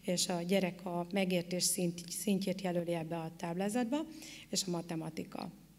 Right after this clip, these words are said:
Ez még nagyon friss, mert novemberben voltunk a, ö, finnországi utazáson, és ott beszéltem rá, hogy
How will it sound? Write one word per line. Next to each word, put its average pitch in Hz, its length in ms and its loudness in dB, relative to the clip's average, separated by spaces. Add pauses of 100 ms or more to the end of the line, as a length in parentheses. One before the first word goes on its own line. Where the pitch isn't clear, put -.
Ez 214 160 2
még 196 160 0
nagyon 196 260 2
friss, 240 400 0 (280)
mert 175 240 -2 (160)
novemberben 185 640 2
voltunk 190 540 0
a, 180 340 -4 (480)
ö, 190 40 -2 (640)
finnországi 175 560 0
utazáson, 190 520 0
és 165 160 -2
ott 175 300 -4 (480)
beszéltem 170 640 -2
rá, 170 220 -4
hogy 170 220 -8